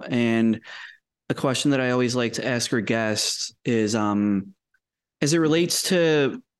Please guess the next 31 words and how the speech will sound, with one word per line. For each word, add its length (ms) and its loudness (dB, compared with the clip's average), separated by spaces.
to 420 2
community, 680 2
and 120 2
we, 240 2
and 140 2
we're 80 2
talking 360 -2
about, 240 0
we 140 2
talked 280 -2
a 40 2
little 200 2
bit 100 0
about, 400 -2
you 100 2
know, 100 2
feelings 380 2
of 100 2
isolation, 680 0
of 100 0
loneliness, 800 2
of, 280 -2
you 120 2
know, 180 4
not 240 0
feeling 260 2
like 200 0
you 100 2
have 120 0
a 40 0
community. 580 0